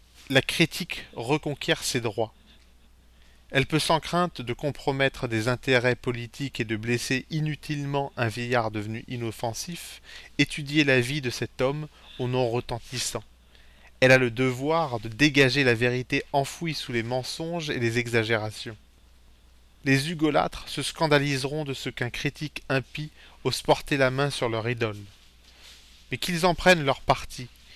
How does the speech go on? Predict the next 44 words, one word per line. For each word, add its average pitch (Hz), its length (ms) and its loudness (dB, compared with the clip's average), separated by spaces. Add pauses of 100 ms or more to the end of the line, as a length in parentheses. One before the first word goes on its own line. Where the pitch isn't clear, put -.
(160)
La 135 60 2
critique - 480 -6
historique 165 640 0
ne 135 80 -4
cherche - 260 -2
pas 170 220 4
à 139 60 2
plaire 160 460 2
et 139 60 2
ne 131 100 0
craint - 220 -2
pas 165 320 4
de 117 100 0
déplaire. 113 600 -2 (480)
Cette - 240 0
étude, 151 400 -4 (260)
écrite 175 320 2
sur 139 220 0
des 127 100 4
notes 156 240 -2
recueillies 139 560 -4
en 120 140 -4
dix-huit 147 340 -6
cent 151 200 -4
soixante-neuf, - 880 -6 (320)
n'a 139 160 4
pas 190 120 6
la 160 120 8
prétention 160 640 0
d'épuiser 143 560 -2
le 131 80 -6
sujet, 120 480 -6 (300)
mais 135 60 2
simplement 175 520 2
de 143 100 -4
mettre 151 300 -2
en 143 40 4
lumière 143 440 -2
le 123 80 0
véritable 143 580 2
caractère 131 560 0
de 120 80 -2
Victor 120 480 -4
Hugo, 127 320 -8